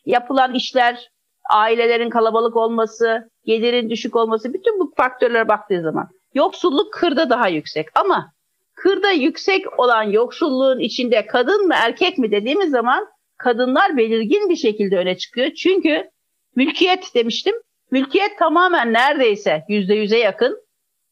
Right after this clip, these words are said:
erkeğe ait. Bizim şu anda, e, fao için yaptığımız kırda kadın, kadın çiftçilik çalışmasında, e, şöyle yüzde bir oranında,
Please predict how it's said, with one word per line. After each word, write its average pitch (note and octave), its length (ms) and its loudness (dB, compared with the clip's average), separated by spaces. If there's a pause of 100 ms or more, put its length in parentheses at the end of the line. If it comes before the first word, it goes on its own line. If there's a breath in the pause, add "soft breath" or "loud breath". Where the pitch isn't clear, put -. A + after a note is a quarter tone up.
(140)
erkeğe G#3+ 400 2
ait. D#4 360 0 (380 soft breath)
Bizim C#4 280 0
şu D4+ 180 0
anda, A3+ 400 0 (460)
e, A3 300 2
fao C4 240 2
için A3+ 220 -4
yaptığımız G#3 760 -2
kırda A#3+ 380 0
kadın, G#3+ 440 0 (440)
kadın A#3+ 340 -2
çiftçilik C4+ 1080 -4
çalışmasında, F#3+ 800 -2 (680)
e, A3+ 60 2 (1040)
şöyle F#4+ 240 0
yüzde E4+ 640 0
bir F#4+ 140 2
oranında, F3+ 680 0